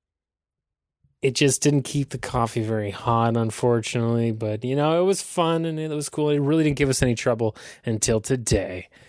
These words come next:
And I could tell. So I went out and I bought a twenty-five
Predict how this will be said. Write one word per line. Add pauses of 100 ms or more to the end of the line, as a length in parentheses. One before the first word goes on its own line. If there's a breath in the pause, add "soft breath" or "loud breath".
(260 soft breath)
And
I
could
tell.
So
I (200)
went
out
and
I
bought
a
twenty-five